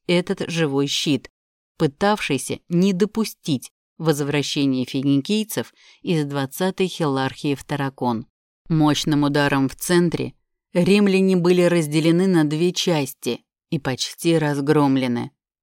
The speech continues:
"Вперёд, солдаты!" орал Фёдор, увидев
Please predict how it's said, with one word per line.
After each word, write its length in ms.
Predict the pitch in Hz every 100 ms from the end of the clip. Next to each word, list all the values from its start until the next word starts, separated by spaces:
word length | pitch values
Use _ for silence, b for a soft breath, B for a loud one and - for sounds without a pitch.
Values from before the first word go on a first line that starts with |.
| _ _ _ _ _
"Вперёд, 640 | _ - - 185 208 214 -
солдаты!" 800 | - 156 165 165 175 139 123 117 _ _ _ _
орал 380 | 160 147 135 131
Фёдор, 500 | - 196 196 151 107 B B B -
увидев 500 | 165 190 175 175